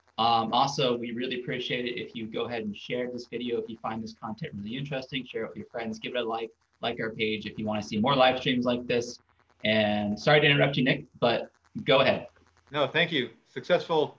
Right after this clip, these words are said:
Speaker 2: test of the interruption system, so
Speaker 1: <laughs>
Speaker 2: welcome. Um, yeah, nasa is one, nasa's got, uh, an awesome new rover headed to the Red Planet.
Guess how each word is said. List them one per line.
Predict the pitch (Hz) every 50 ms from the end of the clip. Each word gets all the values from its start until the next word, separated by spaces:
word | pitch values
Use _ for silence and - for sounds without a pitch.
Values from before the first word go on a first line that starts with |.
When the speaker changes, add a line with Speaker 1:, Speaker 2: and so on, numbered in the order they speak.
| _ -
Speaker 2:
test | 160 160 - - - - - - _ -
of | 143 127
the | 113 135 143
interruption | 143 135 139 135 143 139 - - 123 113 104 _ -
system, | - 123 - - 113 101 98 196 143 113
so | 107 104 101 - _
Speaker 1:
<laughs> | _
Speaker 2:
welcome. | 139 160 165 165 - 117 101 - _ _ _ _ - - - - _ _ - 143
Um, | 139 135 139 135 135 135 131 127 123 - _ _
yeah, | - 143 151 147 131
nasa | 127 143 160 180 190 - 196 190 180 180 180 196 180 - - _ _ -
is | 160 147 139 131 120
one, | 131 143 160 170 175 170 165 165 143 - _ - 131
nasa's | 160 208 226 214 - 156 135 123 123
got, | 139 139 135 135 135 - 156
uh, | 139 131 127 127 127 127 - _ _ _ _ -
an | 151 190
awesome | 185 165 175 170 - - 175 160 156
new | 156 156 156 151 151 151 147 131
rover | 120 135 160 180 180 180 175 175 185 185 185 185 170 - - _ -
headed | 151 160 165 170 151 139 160
to | 165 156
the | 156 151
Red | 160 165 170 165 -
Planet. | - 170 170 170 170 180 180 - -